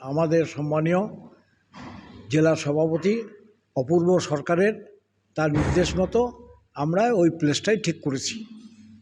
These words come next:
বিগত দিনে আমরা এর আগেও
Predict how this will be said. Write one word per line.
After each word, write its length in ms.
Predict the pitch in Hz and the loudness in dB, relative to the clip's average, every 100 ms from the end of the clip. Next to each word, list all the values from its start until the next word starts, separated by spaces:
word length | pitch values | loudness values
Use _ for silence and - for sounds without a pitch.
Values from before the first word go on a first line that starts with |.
| _ _ _ _ _ _ - - | _ _ _ _ _ _ -16 0
বিগত 320 | 151 185 226 233 | 2 4 4 2
দিনে 320 | 196 214 233 | 2 2 2
আমরা 340 | 220 214 226 | 2 2 2
এর 220 | 214 214 | 4 4
আগেও 680 | 202 185 214 220 247 - | 4 2 4 4 2 -4